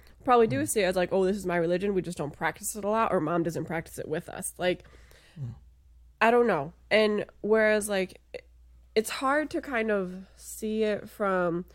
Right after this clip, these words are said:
Speaker 1: "Oh, I don't want to force my kids, but I'm okay with them, you know, practicing the religion a lot with, like, the one parent," because then it's like, like, I, I think that's more about conversation, right? To be like,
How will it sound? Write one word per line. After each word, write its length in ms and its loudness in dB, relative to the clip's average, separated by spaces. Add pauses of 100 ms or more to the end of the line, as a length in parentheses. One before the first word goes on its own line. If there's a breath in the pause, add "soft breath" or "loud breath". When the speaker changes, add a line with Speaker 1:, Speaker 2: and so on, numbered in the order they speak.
(340 soft breath)
Speaker 1:
"Oh, 80 6
I 180 6
don't 280 0
want 360 -2
to 500 -2 (320 soft breath)
force 400 2
my 160 -2
kids, 320 -2
but 120 -2
I'm 140 2
okay 400 -2
with 260 -2
them, 260 -2
you 80 -2
know, 200 -4
practicing 840 -4 (500 soft breath)
the 80 -6
religion 340 2
a 60 2
lot 220 2
with, 100 -2
like, 160 -6
the 100 -2
one 280 0
parent," 440 -4 (300 soft breath)
because 320 0
then 140 2
it's 200 -2
like, 300 -2 (1800)
like, 260 4
I, 120 2
I 80 8
think 180 0
that's 180 0
more 140 4
about 200 2
conversation, 720 -2
right? 280 -4
To 80 -6
be 140 2
like, 280 0